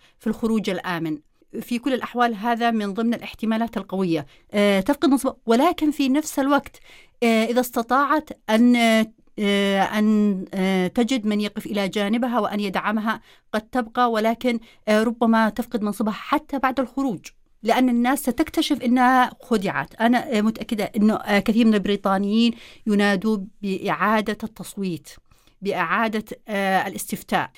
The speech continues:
وهناك إيرلندا الشمالية، يعني، آه، حصل استفتاء، وحصل استفتاء على ثمانية وتسعين في المائة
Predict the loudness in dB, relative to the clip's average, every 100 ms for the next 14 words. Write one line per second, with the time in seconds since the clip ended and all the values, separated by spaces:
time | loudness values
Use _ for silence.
0 | -20 _ -2 2 4 2 2 4 4 0
1 | -4 -4 0 2 2 2 0 -2 -6 -4
2 | -2 -2 0 2 2 0 -4 -2 -2 0
3 | 0 0 -2 -4 -12 -14 -6 -4 -2 -4
4 | -6 -10 -4 0 0 0 -2 2 2 2
5 | -2 -10 -12 -10 -6 -4 -4 -6 -2 -2
6 | -2 0 0 0 -2 -2 -4 -2 2 4
7 | 4 4 2 -2 -2 -2 0